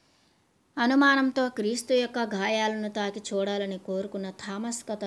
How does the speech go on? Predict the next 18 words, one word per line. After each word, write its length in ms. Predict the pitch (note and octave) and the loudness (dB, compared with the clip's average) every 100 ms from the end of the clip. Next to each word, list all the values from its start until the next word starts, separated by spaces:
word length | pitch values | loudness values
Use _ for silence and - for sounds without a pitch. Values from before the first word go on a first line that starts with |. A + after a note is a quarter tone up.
| F#3+ | -6
ప్రచారంలో 680 | F#3+ F#3 - G#3 G#3 G#3 G3 | -6 -10 -6 -6 -4 -4 -6
ఉన్నదే 320 | F3+ F#3+ G#3 | -6 -6 -6
కదా 360 | G3+ G3 F#3+ | -6 -6 -4
మిషెల్. 420 | F#3+ F#3 - F#3+ G3 - _ - _ | -6 -6 -4 -4 -6 -12 _ -20 _
తన 180 | B3+ C4 | -2 -2
సొంత 420 | C4 B3 B3 C4+ C#4 A3+ A#3 - - _ - | -2 -2 -4 -2 -2 0 -4 -8 -20 _ 0
కళ్ళతో 380 | A#3 C4+ C#4+ | 2 2 2
చూసిన 400 | C4+ G#3+ A3+ B3 | 0 -4 -4 -4
దాన్ని 400 | B3 A#3+ A#3+ G#3+ G#3 G#3 - _ - | -2 -2 0 -2 -4 -6 -14 _ 0
కూడా 220 | G3+ A3+ | 2 2
నమ్మని 540 | A3 G#3 A3+ G#3+ G3+ G3+ | 0 -2 -2 -4 -6 -6
థామస్ 440 | A3+ G#3 A3 G#3 | -8 -6 -6 -10
తనకు 360 | - G3+ G#3 A3 G#3 - | -10 -8 -6 -6 -8 -10
తాను 320 | - G3+ G#3+ | -8 -8 -6
నచ్చక-, 580 | G3+ F#3+ - A#3 A3+ A3+ - _ _ _ | -6 -8 -10 -8 -8 -10 -14 _ _ _
నచ్చ 260 | G3+ G#3 B3 | -4 -2 0
చెప్పుకోలేకపోయాడు. 1080 | B3+ B3 B3+ B3 B3+ A3+ G#3+ G#3 G3 F#3+ F#3+ - _ _ - | 0 0 0 2 2 0 -2 0 0 0 -4 -8 _ _ -6
అంతేకాదు, 600 | F#3+ A3+ A#3 A3+ G#3+ | -4 -4 -2 -2 -2